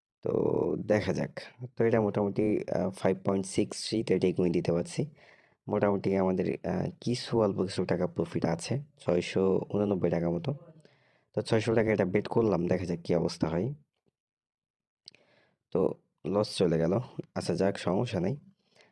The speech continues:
তো টার্গেট যদি বেশি হয়, সেক্ষেত্রে আসলে বেশিতে নেওয়া ছাড়া আসলে উপায় থাকে না, কারণ কম কমে নিয়ে আসলে অনেক বেশি টার্গেট ফিল আপ করা যায় না, কারণ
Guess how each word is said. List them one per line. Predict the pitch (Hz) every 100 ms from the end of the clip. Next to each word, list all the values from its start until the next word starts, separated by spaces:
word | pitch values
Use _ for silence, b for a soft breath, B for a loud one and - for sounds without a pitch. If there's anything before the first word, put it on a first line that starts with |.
| b
তো | -
টার্গেট | - 113 120 123 139 131 - - - 110 107
যদি | 113 117
বেশি | 101 95 123
হয়, | 98 98 120
সেক্ষেত্রে | - 98 101 - 101
আসলে | 95 104 101 98
বেশিতে | 87 92 104 95 98
নেওয়া | 95 92
ছাড়া | - 90
আসলে | 87 - 95
উপায় | 92 92
থাকে | 92 95 113
না, | 92 120 b b b b b b
কারণ | - 95
কম | 190 113 117
কমে | 117 113 110 104
নিয়ে | 98 101
আসলে | 95 92 95 95
অনেক | - 90 92 90
বেশি | 90 85
টার্গেট | 85 87 87
ফিল | -
আপ | 82
করা | - 85 85
যায় | 98 110
না, | 107
কারণ | - 90 92